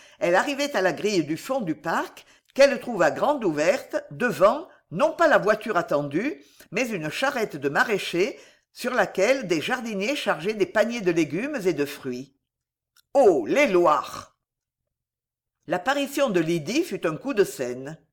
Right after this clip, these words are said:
La charrette disparut dans le bois, les jardiniers à travers le parc.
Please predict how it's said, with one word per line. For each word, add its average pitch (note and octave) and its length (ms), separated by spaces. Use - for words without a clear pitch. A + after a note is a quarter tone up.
La E3 120
charrette C#4 420
disparut G#3+ 540
dans D#3+ 140
le C#3 100
bois, E3 420
les D#3 160
jardiniers A3+ 600
à G3+ 60
travers G#3 360
le D3 100
parc. - 540